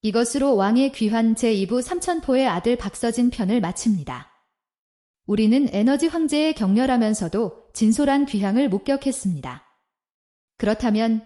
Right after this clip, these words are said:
이제 감성의 여제 전유진이 자신의 고향 포항 땅에 돌아왔을 때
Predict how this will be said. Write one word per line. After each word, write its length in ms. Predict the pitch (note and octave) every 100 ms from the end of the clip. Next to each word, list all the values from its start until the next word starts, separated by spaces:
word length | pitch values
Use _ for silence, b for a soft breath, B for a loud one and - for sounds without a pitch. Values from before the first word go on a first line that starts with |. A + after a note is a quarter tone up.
| B
이제 260 | - G3 A#3+
감성의 560 | A#3 G#3 A3 C4+ C#4 B3
여제 280 | F3+ B3+
전유진이 680 | B3 G3+ A#3 A3+ F#3 A#3+ A#3+ -
자신의 420 | G3+ - A3+ B3+
고향 340 | G#3+ A#3+ C#4+
포항 380 | D4 D4 C#4 C#4+
땅에 280 | C4 A#3+ C4
돌아왔을 580 | A#3 A3 A3 F#3 - E3
때 340 | - D3+ C#3+